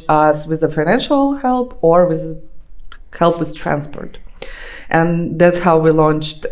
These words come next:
um, community fund, which still is, uh, still operates and support people and different initiatives.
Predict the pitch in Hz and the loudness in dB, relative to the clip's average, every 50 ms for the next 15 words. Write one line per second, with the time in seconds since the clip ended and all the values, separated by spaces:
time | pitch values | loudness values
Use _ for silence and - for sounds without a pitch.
0 | - - 151 151 147 147 147 147 147 143 143 143 143 143 147 143 143 143 - - | 0 2 4 6 6 6 6 6 4 4 2 2 0 -2 -4 -4 -6 -6 -6 -8
1 | - - - 69 - - - - - - 180 165 170 165 160 156 151 156 151 - | -8 -10 -8 -8 -10 -10 -10 -12 -4 -2 0 0 0 0 0 -2 -2 -4 -2 0
2 | - 233 240 269 285 330 302 - - - - - - - - - - - - - | 2 4 4 4 2 0 -4 -8 -12 -14 -16 -16 -16 -16 -16 -16 -16 -14 -14 -16
3 | - - - - - - - 180 165 180 175 180 - - - 185 175 165 170 160 | -16 -16 -16 -16 -14 -8 -4 0 2 2 2 0 -2 -2 0 0 0 2 0 0
4 | 165 165 - - 117 - - - - - - - 190 170 160 156 151 147 147 156 | 0 0 0 -2 -4 -6 -6 -8 -10 -10 -2 2 4 4 4 4 2 2 2 4
5 | 165 208 277 330 - - - - - - 160 156 156 151 151 147 151 - 160 - | 6 6 4 2 0 -4 -6 -6 -4 -2 0 0 0 0 -2 -4 -6 -6 -6 -2
6 | - 175 160 165 160 160 160 - - - - - - - - - - - 220 - | 2 4 4 4 4 2 -2 -8 -10 -12 -12 -12 -12 -12 -12 -10 -6 -6 -6 -2
7 | - 254 247 240 240 240 240 240 240 226 - - 151 147 147 151 147 165 180 - | 2 4 4 6 6 6 6 6 6 4 2 2 0 0 0 0 -2 -2 -2 -2
8 | - 160 156 151 151 156 151 165 202 196 - - 247 247 - 262 262 - - - | 0 -2 -2 0 -2 -2 -2 -2 -2 -2 -2 -4 -4 -4 -4 -4 -4 -6 -8 -10
9 | - - | -12 -12